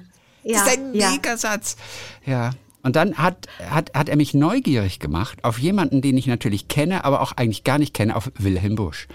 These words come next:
Speaker 1: Aber dafür bleibt heute keine Zeit mehr. Aber Wilhelm Busch ist ein so großer, und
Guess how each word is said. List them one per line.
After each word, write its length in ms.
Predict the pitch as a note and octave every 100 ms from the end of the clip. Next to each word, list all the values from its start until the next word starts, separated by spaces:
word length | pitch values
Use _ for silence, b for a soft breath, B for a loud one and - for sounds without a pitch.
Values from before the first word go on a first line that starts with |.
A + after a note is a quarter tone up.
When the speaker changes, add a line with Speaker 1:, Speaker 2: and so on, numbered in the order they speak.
| B B B B
Speaker 1:
Aber 160 | A2
dafür 240 | A2+ C3 D3
bleibt 240 | C3+ -
heute 180 | C3 -
keine 300 | - E3+ D#3
Zeit 260 | - G2
mehr. 140 | G2 F#2+
Aber 180 | G#2+ G2+
Wilhelm 300 | E3 F#3+ C#3
Busch 240 | C3+ - B B -
ist 180 | A2 -
ein 120 | A2
so 400 | G2+ D3+ A#3 C#4 _ _ _ _ A2
großer, 640 | G#2 A2 G#3+ - - F#2 B3+ b b _
und 180 | B2 A#2+